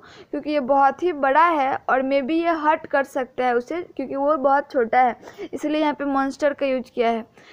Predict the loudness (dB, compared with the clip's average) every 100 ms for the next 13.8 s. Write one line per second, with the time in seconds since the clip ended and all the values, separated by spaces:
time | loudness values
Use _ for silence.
0 | -12 0 2 4 2 2 2 2 -2 0
1 | 0 0 0 0 2 0 -2 -6 -2 2
2 | 2 0 -4 -2 2 2 2 2 0 0
3 | -6 -8 -2 2 4 4 2 -4 -20 -20
4 | -8 -8 0 2 2 0 2 0 2 2
5 | 2 0 0 0 0 2 2 2 0 0
6 | 0 -2 -6 -14 _ -6 0 -2 -2 -2
7 | 2 2 2 -2 -4 -8 -8 -10 _ -20
8 | -20 -12 0 0 0 -4 -2 4 6 4
9 | 2 0 0 0 0 0 0 -6 -2 0
10 | 0 -4 _ -10 -4 2 2 2 0 -2
11 | -2 -2 0 0 0 -4 -8 -6 -6 -2
12 | 2 0 0 -2 -2 -2 -4 -4 -4 -4
13 | 0 0 0 0 0 2 0